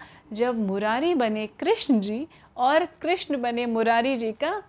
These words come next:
मिलन हुआ, यानी जब कोई नहीं था, मंदिर बंद हो चुका था, उस समय कृष्ण जी वापस आए अपना स्थान लेने के लिए और मुरारी, जो कि थक गए थे खड़े खड़े दिन भर, उनको भी आराम देने के लिए।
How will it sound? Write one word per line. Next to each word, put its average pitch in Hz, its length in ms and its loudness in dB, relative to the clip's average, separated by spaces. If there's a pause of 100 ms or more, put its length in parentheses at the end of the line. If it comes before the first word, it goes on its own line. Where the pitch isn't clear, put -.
(140)
मिलन 302 380 6
हुआ, 202 320 -4 (280)
यानी 226 340 2 (380)
जब 220 280 -4
कोई 277 240 0
नहीं 220 340 -4
था, 254 100 -4
मंदिर 214 380 -4
बंद 277 280 -2
हो 233 100 0
चुका 196 360 -8
था, 269 140 -8
उस 285 280 -4
समय 226 280 -6
कृष्ण 220 360 -6
जी 214 140 -6
वापस 220 440 -4
आए 349 180 0 (420)
अपना 220 380 -8
स्थान 269 340 -2
लेने 269 320 0
के 269 140 -6
लिए 269 220 -2 (300)
और 285 220 4
मुरारी, 233 640 0 (260)
जो 208 180 -2
कि 208 160 -6
थक 269 220 -2
गए 233 220 -2
थे 240 140 -4
खड़े 233 280 -4
खड़े 226 240 -4
दिन 202 220 -6
भर, 240 160 -6
उनको 202 360 -8
भी 294 280 -2 (280)
आराम 196 360 -6
देने 247 260 -8
के 247 160 -14
लिए। 226 200 -14